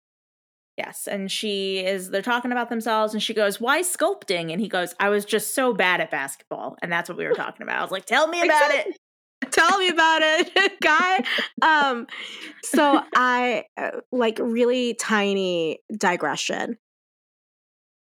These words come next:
Speaker 2: Seth and I looked at each other in the moment of, like, I think it was,
Speaker 1: Yeah.
Speaker 2: like, compliments to the chef, of the, from the chef or s-, whatever, becau-
Speaker 1: Yeah.
Speaker 2: and we're like, "Aw," because on our first date, we got our entire meal comped because supposedly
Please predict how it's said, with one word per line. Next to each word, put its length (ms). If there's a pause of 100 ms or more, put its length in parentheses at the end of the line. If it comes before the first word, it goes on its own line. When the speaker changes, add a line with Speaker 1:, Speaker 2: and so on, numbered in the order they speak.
(160)
Speaker 2:
Seth 300
and 100
I 100
looked 240
at 80
each 200
other 220
in 100
the 80
moment 260
of, 80
like, 460 (480)
I 100
think 240
it 60
was, 160
Speaker 1:
Yeah. 160
Speaker 2:
like, 220 (600)
compliments 560
to 120
the 100
chef, 440
of 200
the, 160
from 180
the 60
chef 300
or 60
s-, 120
whatever, 540 (480)
becau- 180
Speaker 1:
Yeah. 140
Speaker 2:
and 100
we're 120
like, 320
"Aw," 500 (320)
because 340
on 180
our 120
first 360
date, 360
we 120
got 200
our 100
entire 500
meal 300
comped 580
because 600
supposedly 920